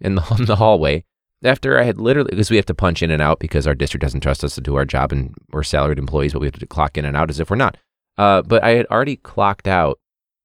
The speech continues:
Uh, like, we're talking briefcase on the shoulder, jacket on, car keys in hand, ready to go. And, uh, that's when a student asks about, like, makeup work and, and shit like that.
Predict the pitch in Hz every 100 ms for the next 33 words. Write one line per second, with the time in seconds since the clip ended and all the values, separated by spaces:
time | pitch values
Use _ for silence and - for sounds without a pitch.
0 | - 78 76 90 87 104 107 117 104 87
1 | 80 107 117 - 107 - 98 90 - 104
2 | 95 90 87 80 _ _ _ - - -
3 | 185 92 - 185 170 - 71 71 _ _
4 | _ _ _ - 120 110 101 - 95 82
5 | - 87 71 78 73 65 65 _ _ -
6 | 78 87 90 69 - 71 65 - _ _
7 | _ - 78 76 73 69 78 67 - 104
8 | - 98 87 78 - - 85 73 - _
9 | _ - 82 73 - - - 76 71 62
10 | - - 69 - 69 71 - 62 - 58
11 | 65 - - 60 - -